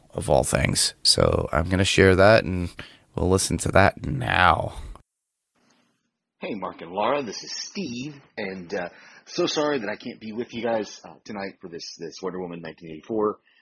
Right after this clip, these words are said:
Speaker 2: review, but, uh, so I'll, I'll just throw in a few of my thoughts real quick, not to take up too much time. I really enjoyed the movie the first time I watched it. The second time,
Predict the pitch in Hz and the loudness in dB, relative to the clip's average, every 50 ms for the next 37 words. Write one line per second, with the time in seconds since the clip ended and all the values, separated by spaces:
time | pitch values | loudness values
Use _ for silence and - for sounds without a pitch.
0 | _ _ _ _ _ - 92 82 92 110 120 127 123 120 120 113 92 95 87 80 | _ _ _ _ _ -14 -14 -14 -8 -4 -2 0 0 0 0 -2 -4 -6 -8 -8
1 | - 73 67 58 - - 117 127 127 120 113 107 - 101 107 104 104 95 - 127 | -8 -10 -12 -12 -6 -2 0 2 2 0 0 -2 -4 -6 -4 -4 -6 -6 -4 -2
2 | 120 117 113 113 110 107 - - - 135 135 127 113 113 117 113 110 113 98 98 | -2 0 0 -2 -4 -6 -10 -14 -12 -8 -6 -6 -4 -4 -6 -6 -4 -4 -2 -2
3 | 104 - - - - _ _ _ _ _ _ - 110 110 120 135 127 110 - - | -2 -4 -6 -14 -20 _ _ _ _ _ _ -16 -8 -4 -2 -2 -2 -2 -2 -2
4 | 120 123 123 - - - _ - 101 104 104 104 - - - - - 107 101 - | -2 -2 -2 -4 -8 -20 _ -14 -10 -10 -10 -10 -10 -14 -14 -10 -8 -8 -8 -8
5 | 104 101 - - - - 123 120 113 104 - - - 117 117 113 110 - - - | -10 -12 -12 -14 -14 -10 -8 -6 -8 -8 -10 -10 -10 -8 -8 -8 -8 -10 -8 -4
6 | 127 143 156 143 117 117 120 117 110 98 90 87 85 92 92 95 104 104 107 107 | -2 -2 0 -2 -2 -4 -6 -8 -8 -10 -12 -14 -16 -14 -12 -12 -12 -12 -14 -12
7 | 110 117 107 113 110 101 104 - 123 120 - - 123 120 117 113 117 113 107 - | -12 -12 -12 -12 -12 -12 -10 -8 -8 -8 -8 -8 -8 -6 -4 -4 -4 -4 -4 -6
8 | 120 107 - _ _ _ _ _ _ 135 127 - 143 143 165 156 - 151 143 139 | -10 -12 -12 _ _ _ _ _ _ -8 -6 -4 -4 -4 -4 -6 -6 -6 -4 -4
9 | 139 135 127 | -6 -6 -8